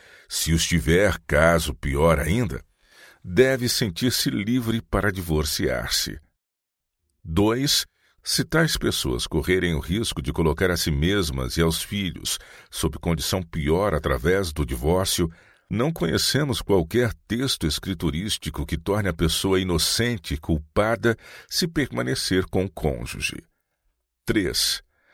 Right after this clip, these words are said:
tempo, trabalho, oração, paciência, fé e uma vida piedosa poderão efetuar uma reforma. Viver com alguém que quebrou os votos matrimoniais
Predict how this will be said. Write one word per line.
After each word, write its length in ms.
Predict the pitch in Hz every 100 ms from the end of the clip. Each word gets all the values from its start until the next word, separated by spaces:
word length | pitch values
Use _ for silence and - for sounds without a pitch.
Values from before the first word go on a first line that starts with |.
| - - _ _ -
tempo, 560 | 123 127 - 113 107 -
trabalho, 720 | 71 62 64 95 101 82 82
oração, 800 | 76 69 - - 92 92 90 92 -
paciência, 960 | 82 80 - 69 82 92 - 87 82 - _ _
fé 520 | - - 98 113 120 120
e 200 | 92 92
uma 180 | 82
vida 340 | 67 78 104 92 -
piedosa 800 | - 147 120 82 90 98 90 87 - _ _ _ _
poderão 580 | 90 85 78 69 82 90
efetuar 760 | 82 95 82 107 87 78 78
uma 140 | 73 73
reforma. 800 | 85 - - 60 55 - - - _ _ _ _ _ _ _ _
Viver 400 | 90 110 101 147
com 140 | - 139
alguém 480 | 113 82 98 110 80
que 140 | 82
quebrou 420 | 92 76 87 110
os 140 | 95 87
votos 520 | 101 139 156 147 123
matrimoniais 1080 | 127 123 113 110 101 76 55 53 52 -